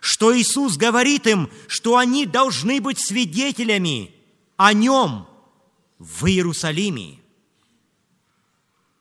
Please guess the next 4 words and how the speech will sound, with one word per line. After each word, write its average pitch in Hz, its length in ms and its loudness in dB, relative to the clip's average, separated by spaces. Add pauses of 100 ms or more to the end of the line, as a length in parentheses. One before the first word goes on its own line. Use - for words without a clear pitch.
(640)
Вы 135 100 -8
знаете, 170 300 -4
по-человечески 180 840 0
это 175 640 0